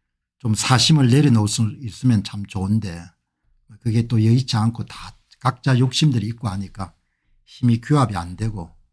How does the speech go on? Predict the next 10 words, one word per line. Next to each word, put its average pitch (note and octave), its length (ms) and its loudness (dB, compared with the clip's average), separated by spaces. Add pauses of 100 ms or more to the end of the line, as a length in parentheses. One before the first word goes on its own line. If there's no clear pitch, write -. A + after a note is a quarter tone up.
(320)
막 F#2+ 160 -12
그런 B2 240 2
지금 G2+ 240 -4
상태가 G2 460 -8
돼 A2 100 -8
있는 F2 280 -12
거죠. - 280 -20
그러동안 A2 380 -4 (380)
낙담하지 A#2 520 0
마시고 F#2 580 -6